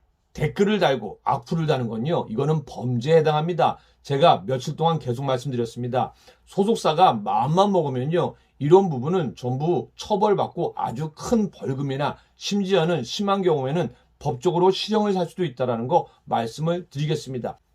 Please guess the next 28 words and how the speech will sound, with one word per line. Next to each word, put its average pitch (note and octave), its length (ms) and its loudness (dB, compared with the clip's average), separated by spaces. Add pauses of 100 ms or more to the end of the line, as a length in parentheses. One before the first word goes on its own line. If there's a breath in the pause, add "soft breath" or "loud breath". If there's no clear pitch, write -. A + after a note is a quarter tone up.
참고적으로 F#3+ 880 4
저는 F3 560 2
작년에 E3 480 0
김호중님의 D3+ 600 0
안티카페 D3 960 0
아홉 D#3 340 8
명에서 D#3+ 460 -2
여덟 C3 220 0
명 D3 200 -2
정도를 C3+ 380 -6
기소하고요. A#2+ 680 0 (200 soft breath)
그리고 E3 220 -2
일곱 D#3+ 340 2
명이 F#3 460 2
기소를 C#3 400 -4
해서 B2+ 360 2 (160 loud breath)
한 F#3+ 220 -2
명이 G3 280 4
벌금형을 D3+ 460 0
받고 A#2+ 480 -2 (120 loud breath)
나머지 D3 360 0
사람들은 D3 560 0 (180 soft breath)
악플 D#3 580 0
교육을 D#3 360 0
받는 D3 280 0
조건으로 C3 580 2 (120)
기소유예를 D3+ 640 0
받았습니다. C#3+ 640 -2